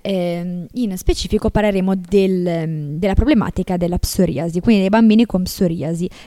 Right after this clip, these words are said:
Vediamo i farmaci efficaci e con una tossicità accettabile. Allora, quando la malattia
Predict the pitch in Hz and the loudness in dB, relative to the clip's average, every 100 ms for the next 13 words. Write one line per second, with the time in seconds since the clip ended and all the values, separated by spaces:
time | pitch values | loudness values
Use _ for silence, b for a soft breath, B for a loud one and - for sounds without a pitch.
0 | B 349 220 202 269 202 185 - - 311 | B 2 4 4 4 4 2 -4 0 0
1 | - - - 190 175 185 - - 226 196 | 0 -4 -2 0 0 -2 -2 -2 0 0
2 | 202 180 233 208 196 240 208 - 202 - | 0 0 -2 -4 -4 -2 -2 -2 -4 -4
3 | 175 - - - - 175 - _ - - | -8 -8 -10 -8 -8 -10 -12 _ -20 -20
4 | _ - 233 185 240 254 190 185 185 - | _ -6 -2 2 4 4 4 2 0 2
5 | 208 | 2